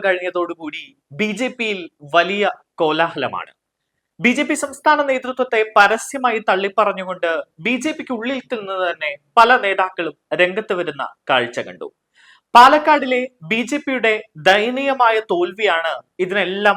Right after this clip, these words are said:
വഴിവെച്ചത്. സംസ്ഥാന അധ്യക്ഷൻ കെ സുരേന്ദ്രനെ ആ സ്ഥാനത്ത് നിന്ന് മാറ്റണം എന്നടക്കം പരസ്യമായി പറഞ്ഞുകൊണ്ട് പാലക്കാടുള്ള ബി ജെ പി നേതാക്കളിൽ പലരും രംഗത്ത് വന്നു. അതുമായി ബന്ധപ്പെട്ട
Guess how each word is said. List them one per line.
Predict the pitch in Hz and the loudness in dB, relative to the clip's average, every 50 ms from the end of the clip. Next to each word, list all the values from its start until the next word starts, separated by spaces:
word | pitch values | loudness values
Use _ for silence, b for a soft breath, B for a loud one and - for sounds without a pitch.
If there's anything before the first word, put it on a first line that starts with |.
| 180 135 | 0 -2
വഴിവെച്ചത്. | 127 123 123 120 110 - - - - - _ _ _ _ _ _ _ _ _ b b b b b b b - | -4 -4 -6 -12 -16 -18 -20 -20 -20 -20 _ _ _ _ _ _ _ _ _ b b b b b b b -2
സംസ്ഥാന | 202 202 202 208 - 240 226 226 220 214 | -2 -2 -2 0 2 2 4 6 4 4
അധ്യക്ഷൻ | 202 247 247 - - 269 233 226 214 - _ _ - | 4 2 -2 -2 -4 -8 -8 -8 -12 -20 _ _ 0
കെ | 196 202 233 247 247 | 2 2 2 0 -2
സുരേന്ദ്രനെ | 240 226 240 247 254 247 240 240 233 220 202 214 | -2 -2 -2 0 0 0 2 2 2 2 2 2
ആ | 233 - | 0 0
സ്ഥാനത്ത് | - 240 214 220 220 247 240 - 240 220 | 2 4 4 4 4 2 -4 -8 -10 -6
നിന്ന് | 214 214 208 - 196 | -4 -2 0 2 2
മാറ്റണം | 190 208 233 - - - 262 240 247 233 233 - - 190 | 2 2 2 0 -2 -2 -2 0 0 -2 -6 -8 -10 -2
എന്നടക്കം | 196 208 196 190 202 202 - 233 208 - 196 | 2 2 2 2 2 0 -4 -4 2 4 4
പരസ്യമായി | 180 185 190 - - 269 254 233 226 214 214 214 - | 4 4 0 -4 -4 -4 -2 0 0 0 0 2 4
പറഞ്ഞുകൊണ്ട് | 202 180 185 180 202 202 196 196 185 175 170 143 135 139 - _ _ _ _ _ _ _ - | 4 4 4 2 -2 -2 -4 -2 0 2 2 2 2 0 -4 _ _ _ _ _ _ _ 6
പാലക്കാടുള്ള | 233 240 262 285 302 294 - 330 294 254 220 226 220 214 185 175 | 8 10 10 8 8 6 6 4 4 4 4 2 2 2 2 0
ബി | 196 196 196 190 | -2 -6 -6 -6
ജെ | 240 - - | -6 -6 -4
പി | 240 214 214 | -4 -4 -2
നേതാക്കളിൽ | 208 208 208 202 - 208 190 185 180 180 180 - _ - | 0 0 0 0 0 -2 -2 -2 -4 -6 -8 0 _ 6
പലരും | 170 170 180 196 196 214 180 - _ _ _ _ - 151 160 | 6 8 6 4 2 0 -4 -8 _ _ _ _ -2 0 0
രംഗത്ത് | 160 160 151 151 - 143 113 | 0 0 -2 -4 -4 -6 -8
വന്നു. | 90 - - - - _ _ _ _ B B B B B B B 233 | -8 -10 -14 -18 -20 _ _ _ _ B B B B B B B 4
അതുമായി | 233 311 294 - 339 320 311 240 | 6 6 6 6 6 6 4 2
ബന്ധപ്പെട്ട | 269 269 247 254 262 269 254 - | 2 2 2 2 0 0 -2 -4